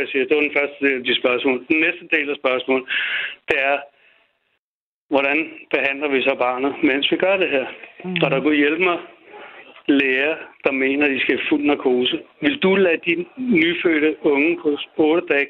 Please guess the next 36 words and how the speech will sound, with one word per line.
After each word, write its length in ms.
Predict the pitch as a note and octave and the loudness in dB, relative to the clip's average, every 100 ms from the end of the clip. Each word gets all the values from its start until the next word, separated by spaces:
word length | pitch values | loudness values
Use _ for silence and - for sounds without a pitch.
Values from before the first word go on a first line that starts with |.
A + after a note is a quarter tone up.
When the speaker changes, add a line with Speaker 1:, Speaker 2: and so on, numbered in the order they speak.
| B2+ | 0
Speaker 1:
gammel, 220 | A#2 C3+ | 0 0
syv 240 | - D#3+ - | 0 0 0
dage 140 | C3+ C3 | -2 0
gammel, 320 | B2+ B2 C#3+ - - _ _ _ _ _ _ _ - - | 0 0 -4 -10 -20 _ _ _ _ _ _ _ -4 2
komme 140 | D3 C#3+ | 4 4
i 60 | D3 | 2
fuld 140 | F3 D#3+ | 4 4
narkose 480 | - C#3+ C3+ C#3+ D3+ - | 4 2 2 2 0 0
for 80 | D#3 | 0
et 80 | C#3 C#3 | 2 2
indgreb, 300 | D#3 D#3 C3+ | 2 -2 0
der 80 | D#3+ - | -2 0
tager, 180 | D3 C#3 - _ _ - - - _ _ _ _ - E3+ | 0 0 -6 _ _ -14 -14 -14 _ _ _ _ 0 2
og 80 | D3 D3 D3 | 2 2 2
ungen 180 | D3 D#3+ | 2 0
skriger 280 | E3 D#3+ D3+ | 0 2 4
en 80 | D3 | 4
lille 160 | C#3+ C#3+ | 2 2
bit 120 | C3+ | 0
smule, 240 | D3+ D3 D#3+ - - - - - | 2 2 2 -4 -12 -14 -4 -2
ti 60 | D#3+ | 2
minutter 280 | C#3+ C#3 B2+ | 2 2 0
efter 160 | A#2+ D3 | 0 -2
er 40 | |
der 80 | C3 | 0
ikke 120 | B2 | 0
en 120 | A2+ - | 0 0
skid? 100 | B2+ - - - - - - - | -2 -4 -20 -20 -20 -18 -16 -6
Speaker 2:
Jamen, 120 | G#3 | -4
det 120 | A#3 | -4
gør 120 | A3 G3+ | -2 -2
jo 40 | G3+ | -2
ikke 140 | A3+ A#3+ G#3+ | -4 -4 -4
ondt. 140 | G#3 - | -6 -2
Speaker 1:
Vil 100 | F3 | 0
du 60 | G3 | 2